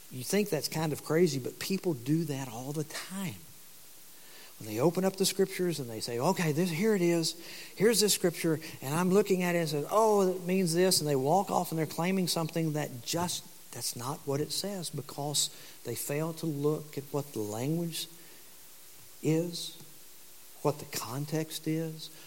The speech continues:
what the historical context is. And you're saying, "Pastor, do we have to read the Bible always looking like stuff like that?"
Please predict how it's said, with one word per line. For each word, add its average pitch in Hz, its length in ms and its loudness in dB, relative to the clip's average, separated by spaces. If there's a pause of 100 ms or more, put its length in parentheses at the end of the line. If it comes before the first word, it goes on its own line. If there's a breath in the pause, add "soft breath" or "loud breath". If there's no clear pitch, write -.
(120)
what 135 160 2
the 185 60 -6
historical 165 680 2
context 170 680 -2
is. 170 300 -2 (340 loud breath)
And 180 120 6
you're 180 100 8
saying, 180 220 4
"Pastor, 240 380 4
do 170 100 6
we 185 120 8
have 254 180 6
to 208 80 2
read 220 180 8
the 180 40 4
Bible 208 280 8
always 214 440 6
looking 202 340 4
like 208 200 -2 (100)
stuff - 340 2
like 190 220 -2
that?" 214 260 -2